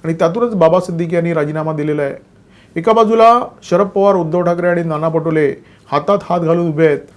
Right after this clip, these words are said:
परंतु काँग्रेसच्या पदाधिकाऱ्यांचा आणि कार्यकर्त्यांचा सुद्धा या तिकडीवर अजिबात विश्वास नाही आहे.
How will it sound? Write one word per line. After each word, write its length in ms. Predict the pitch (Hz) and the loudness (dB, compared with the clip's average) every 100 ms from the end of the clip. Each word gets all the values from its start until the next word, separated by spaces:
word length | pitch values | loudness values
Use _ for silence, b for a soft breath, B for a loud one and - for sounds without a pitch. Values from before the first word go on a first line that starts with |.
| _ | _
परंतु 280 | 202 226 226 | 2 4 2
काँग्रेसच्या 440 | 190 190 220 262 | 2 2 2 2
पदाधिकाऱ्यांचा 680 | 208 196 208 214 208 202 190 | 2 2 2 2 2 2 0
आणि 100 | 202 | 0
कार्यकर्त्यांचा 640 | 190 170 180 170 180 170 165 | 0 0 0 -2 -2 -2 -4
सुद्धा 340 | 165 160 147 - B B | 0 0 0 -6 B B
या 100 | 185 | -6
तिकडीवर 420 | 190 165 185 202 | -4 0 4 6
अजिबात 280 | 185 160 180 | 4 2 0
विश्वास 360 | 165 156 180 170 | 0 -2 -4 -4
नाही 220 | 170 165 | -2 -2
आहे. 160 | 160 | 0